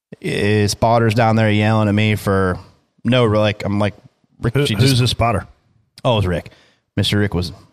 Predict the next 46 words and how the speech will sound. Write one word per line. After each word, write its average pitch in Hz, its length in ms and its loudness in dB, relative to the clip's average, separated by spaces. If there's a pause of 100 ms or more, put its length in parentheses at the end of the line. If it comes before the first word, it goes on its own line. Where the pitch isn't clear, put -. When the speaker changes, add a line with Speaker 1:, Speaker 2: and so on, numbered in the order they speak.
Speaker 1:
really 92 240 -2
mad 92 280 0
at 82 60 -4
me. 95 180 -4 (260)
And 101 100 -2
I'm 107 80 0
like, 120 160 0
"She - 140 -4
just 160 220 -4 (360)
slid 156 200 0
up 190 140 0
a 180 40 0
little 165 200 2
too 135 160 2
high. 113 280 2
I 113 40 0
don't 143 140 2
know 139 60 2
what 135 120 2
you 143 80 -2
want 196 140 -2
me 165 80 -2
to 139 60 -2
tell 135 200 0
you. 131 140 0
I'm 98 100 0
sorry." 123 380 2 (600)
Um, 101 500 -2 (600)
and 135 120 0
then 131 120 2
his 113 160 2
guy 104 180 2
goes 98 240 0
and 95 80 -4
just 92 180 -4
fences 98 300 -4
the 87 100 -4
seven 90 360 -2
late 87 140 -4
in 80 80 -8
the 87 80 -6
race 87 280 -4
off 85 180 -2
of 87 60 -10
turn 85 240 -6
two. 85 320 -4